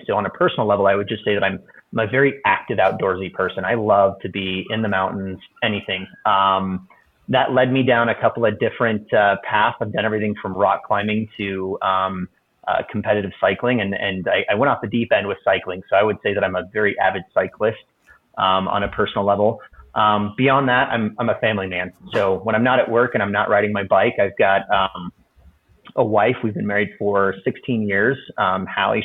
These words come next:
she's an amazing partner. And, uh, I've got Maxwell, who's my, uh, eleven, almost twelve-year-old son. Um, and he's, he's an absolute blast. He, uh, he's also sort of fueled some of my sort of outdoor passion. He got me into, uh, soccer,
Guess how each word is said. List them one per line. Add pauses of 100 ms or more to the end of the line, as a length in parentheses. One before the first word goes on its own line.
she's (460)
an
amazing
partner.
And,
uh,
I've
got
Maxwell,
who's
my,
uh,
eleven,
almost
twelve-year-old (100)
son. (420)
Um, (160)
and
he's, (180)
he's
an
absolute
blast. (120)
He,
uh, (480)
he's
also
sort
of (100)
fueled
some
of
my
sort
of
outdoor
passion.
He
got
me
into,
uh, (160)
soccer,